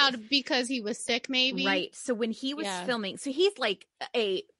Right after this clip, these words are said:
Speaker 2: perfectionist to the hundredth degree, right? And so he would
Speaker 1: Yeah.
Speaker 2: do take after take after take until he felt that he,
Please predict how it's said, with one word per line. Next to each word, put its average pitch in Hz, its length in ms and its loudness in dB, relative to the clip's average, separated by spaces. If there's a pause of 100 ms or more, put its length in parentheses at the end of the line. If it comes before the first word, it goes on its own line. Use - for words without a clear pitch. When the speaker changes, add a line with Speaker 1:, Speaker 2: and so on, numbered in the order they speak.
Speaker 2:
perfectionist - 1040 -4
to 220 80 -4
the 190 80 -2
hundredth 190 520 -4
degree, 165 380 -8
right? 160 280 -2
And 196 140 -4
so 190 140 -4
he 247 220 -4
would 233 100 -2
Speaker 1:
Yeah. 175 60 -4
Speaker 2:
do 185 100 -4
take 240 320 -6
after 196 260 -2
take 185 220 -8
after 185 240 -6
take 175 220 -10
until 165 300 -6
he 254 300 -6
felt - 380 -4
that - 160 -8
he, 202 360 -8